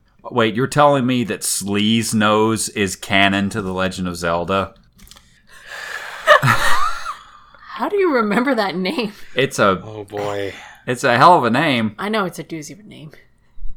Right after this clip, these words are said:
Speaker 3: You know, maybe you're right. <laughs>
Speaker 1: You know what? I, I don't I don't need you to agree, Crystal. I just need for that space for doubt to exist.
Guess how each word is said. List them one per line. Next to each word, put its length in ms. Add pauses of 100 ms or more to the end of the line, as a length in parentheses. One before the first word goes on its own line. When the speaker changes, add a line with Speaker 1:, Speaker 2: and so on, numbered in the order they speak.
(340)
Speaker 3:
You 160
know, 500 (320)
maybe 260
you're 220
right. 500 (180)
<laughs> 120 (3000)
Speaker 1:
You 180
know 140
what? 380
I, 200 (300)
I 160
don't 300 (240)
I 120
don't 180
need 220
you 100
to 280
agree, 300
Crystal. 420
I 120
just 240
need 280
for 340
that 340
space 680
for 220
doubt 460
to 140
exist. 640